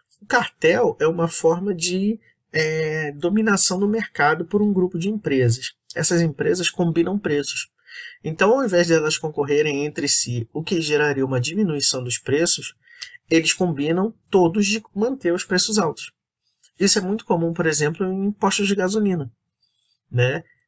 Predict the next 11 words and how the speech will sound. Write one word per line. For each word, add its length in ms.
É, 920
os 200
postos 460
combinam 500
todos 340
de 80
montar 340
os 140
preços 480
a 80
determinados, 880